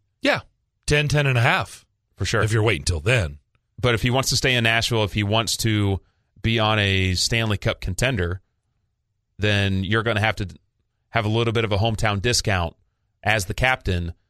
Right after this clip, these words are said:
Speaker 2: to make room for all these other contracts that have been piling up over the last couple of years.
Speaker 1: Especially with some of his comments, too. I mean, you can't make those comments and then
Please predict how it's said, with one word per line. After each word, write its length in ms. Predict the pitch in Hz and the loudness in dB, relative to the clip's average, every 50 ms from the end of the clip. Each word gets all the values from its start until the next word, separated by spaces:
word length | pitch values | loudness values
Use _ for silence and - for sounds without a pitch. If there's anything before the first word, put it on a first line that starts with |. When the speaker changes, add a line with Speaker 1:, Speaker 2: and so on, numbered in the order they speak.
| _ - | _ -6
Speaker 2:
to 80 | - 113 | -4 -2
make 260 | 107 107 110 101 - - | 0 0 0 -2 -2 -2
room 200 | 110 117 113 101 | -2 -2 -2 -2
for 200 | - - 104 101 | -4 -2 0 2
all 120 | 101 104 | 2 2
these 180 | 98 98 95 98 | 0 0 0 0
other 160 | 107 101 104 | 0 -2 -2
contracts 480 | 98 - 98 95 92 - 98 90 - - | -4 -4 -4 -4 -4 -4 -4 -4 -4 -4
that 120 | 107 98 | -6 -4
have 60 | 95 90 | -4 -4
been 160 | 95 95 92 - | -4 -6 -6 -8
piling 340 | - - 104 98 92 92 92 | -6 -4 -4 -2 -2 -2 -2
up 160 | 101 98 - 98 | -4 -4 -4 -6
over 100 | 87 87 | -8 -6
the 80 | 85 | -6
last 200 | 85 82 78 - | -6 -6 -6 -8
couple 160 | - 92 - | -8 -10 -12
of 40 | 80 | -12
years. 240 | 80 82 - - - - | -14 -14 -14 -16 -14 -8
Speaker 1:
Especially 440 | - - - 220 208 - - 147 127 | -4 0 0 2 2 2 2 0 2
with 180 | 117 113 - | 0 0 0
some 160 | - 131 113 | 0 -2 0
of 80 | 101 90 | -2 -2
his 140 | 80 - - | -2 -4 -2
comments, 480 | - 123 87 76 67 69 - - - | -2 -2 -4 -4 -8 -10 -8 -6 -6
too. 100 | - 95 73 | -4 -6 -8
I 60 | 80 | -6
mean, 160 | 85 85 90 | -6 -6 -4
you 60 | 92 | -4
can't 240 | 87 - 143 123 82 | -4 -2 -2 -2 0
make 180 | 101 110 98 - | 0 -2 -2 0
those 160 | 104 90 82 | -2 -4 -2
comments 460 | - 120 107 98 90 92 87 82 - | 0 0 0 0 0 -2 -4 -2 -2
and 120 | 95 87 90 | -4 -2 0
then 340 | 92 90 87 82 80 76 | 0 0 -2 -2 -6 -10